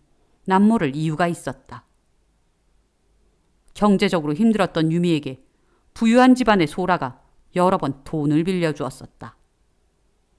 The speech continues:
지금 유미가 살고 있는 오피스텔 전세금도 소라에게 빌린 돈이었다. 그러니 매번 소라가 남자를 채가도 참을 수밖에 없었다. 게다가 이제껏 소라가 채간 남자들은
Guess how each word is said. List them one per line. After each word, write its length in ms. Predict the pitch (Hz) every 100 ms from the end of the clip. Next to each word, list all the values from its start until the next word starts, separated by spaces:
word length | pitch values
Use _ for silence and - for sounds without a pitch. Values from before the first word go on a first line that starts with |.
| _ _ _ _ _ _ _
지금 300 | - 180 170
유미가 320 | 156 185 175 165
살고 340 | 190 180 180
있는 220 | 175 143
오피스텔 640 | 147 151 - - - 156 131
전세금도 760 | 160 151 185 170 160 139 - _ _ _ _ _
소라에게 560 | - 247 247 240 165
빌린 360 | - 160 156 175
돈이었다. 580 | 185 175 127 - - - _ _ _ _ _ _ _ _ _ _ _ _ _ _ _ _ _ _ _ _ _
그러니 300 | 254 233 185
매번 360 | 180 190 180 160
소라가 360 | - 202 147
남자를 400 | 139 165 170 175
채가도 380 | 170 214 175 131 - _ _ _
참을 280 | - - 220
수밖에 360 | - 214 - 185
없었다. 560 | 147 131 - - 117 _ _ _ _ _ _ _ _ _ _ _ _ _ _ _ _ _
게다가 340 | 220 208 160
이제껏 360 | 160 185 175 165
소라가 440 | - 233 220 202
채간 260 | - 214 165
남자들은 560 | 147 156 175 151 135